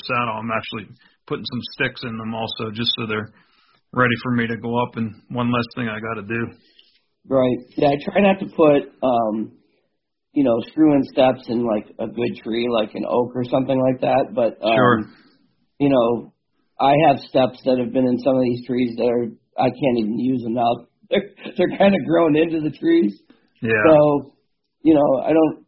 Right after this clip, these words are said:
Speaker 2: a hundred percent recommend that. If you can take them down at the end of each year, it just, I've been hunting this property for so long that, you know, I've kept a lot of them in the trees that I've used, so.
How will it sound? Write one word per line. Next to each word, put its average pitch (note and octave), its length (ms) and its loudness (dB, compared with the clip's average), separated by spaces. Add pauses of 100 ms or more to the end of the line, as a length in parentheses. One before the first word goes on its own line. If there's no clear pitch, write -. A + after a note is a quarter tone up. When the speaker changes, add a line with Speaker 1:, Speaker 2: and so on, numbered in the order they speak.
Speaker 2:
a C#3+ 60 0
hundred D3+ 260 2
percent C3+ 260 0
recommend C3 520 0
that. B2+ 180 0 (100)
If - 80 -12
you C3 160 -6
can C3 240 2
take C3+ 220 -4
them B2 180 -4
down B2 540 -4 (400)
at B2+ 140 -2
the A#2+ 180 -2
end B2+ 120 0
of A#2+ 60 -4
each B2+ 300 -4
year, B2+ 320 -2
it A#2+ 100 -8
just, A#2+ 200 -10 (760)
I've A#2+ 140 -2
been B2 160 -2
hunting B2 240 -2
this A#2 180 -8
property A#2+ 460 -2
for G#2 80 -6
so A#2+ 240 -6
long A#2 380 -4 (100)
that, B2+ 140 -12 (520)
you A#2+ 120 -4
know, A2 300 -4 (760)
I've A#2 160 -8
kept - 480 -4
a A#2+ 60 -8
lot A#2+ 260 0
of A2 80 -8
them A2 240 -6
in A#2+ 380 -2 (100)
the A#2+ 80 -10
trees A#2+ 380 -8
that A2+ 160 -4
I've A2 100 -6
used, A2 340 -6 (140)
so. A#2 360 -8